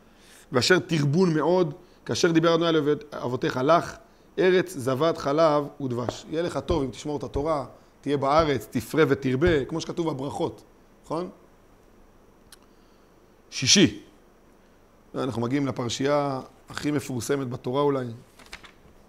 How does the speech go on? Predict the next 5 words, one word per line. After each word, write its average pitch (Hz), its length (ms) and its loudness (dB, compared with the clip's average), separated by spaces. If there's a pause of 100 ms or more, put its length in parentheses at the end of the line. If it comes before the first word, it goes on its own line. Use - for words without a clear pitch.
(1200)
פרשת 123 380 -4
שמע 135 200 -4
ישראל. 120 360 -4
"שמע 185 320 0
ישראל, 175 680 2